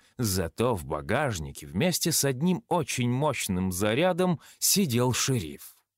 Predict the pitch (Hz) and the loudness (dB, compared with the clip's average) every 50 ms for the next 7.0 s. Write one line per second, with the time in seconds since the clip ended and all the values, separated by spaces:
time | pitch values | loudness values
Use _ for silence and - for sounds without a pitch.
0 | _ _ _ _ - - - - 110 110 107 135 175 196 180 180 170 170 160 - | _ _ _ _ -20 -20 -12 -4 -2 0 2 2 2 2 2 2 2 0 0 0
1 | 151 135 - 131 131 123 139 165 156 - - - - 135 127 123 127 156 165 147 | -2 -2 0 0 0 0 2 0 0 -2 -4 -4 -2 -2 -2 -2 -2 -2 -2 -2
2 | - - - 135 113 123 123 120 110 117 113 110 98 104 127 127 123 113 - 120 | -2 -2 -2 -2 -2 0 -2 0 0 0 0 0 0 0 0 0 0 -2 0 0
3 | 113 104 95 95 98 92 95 104 98 - 98 95 95 - - - - - 131 98 | 0 0 0 0 0 0 0 -2 -2 0 0 -2 -2 -2 -4 -6 -4 -4 -4 -4
4 | - - - 82 73 62 62 - _ _ - - - - - 113 107 87 82 107 | -4 -6 -10 -10 -10 -12 -12 -18 _ _ -20 -20 -14 -4 -2 -2 0 0 2 2
5 | 120 120 107 92 85 85 85 82 - - 87 90 90 87 85 - - 120 117 110 | 2 2 2 2 2 0 0 -2 -4 -4 -4 -2 -2 -2 -2 -2 -2 0 0 0
6 | 95 - - - 90 78 73 - 85 80 76 71 71 76 80 123 160 175 151 | -2 -4 -4 -4 -6 -6 -6 -6 -6 -6 -4 -4 -6 -4 -2 0 0 0 -2